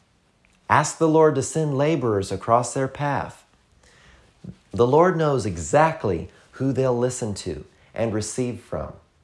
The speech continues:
And then trust God. Believe him.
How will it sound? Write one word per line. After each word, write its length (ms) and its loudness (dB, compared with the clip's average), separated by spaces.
And 120 0
then 140 0
trust 380 -2
God. 400 0
Believe 500 2
him. 460 -4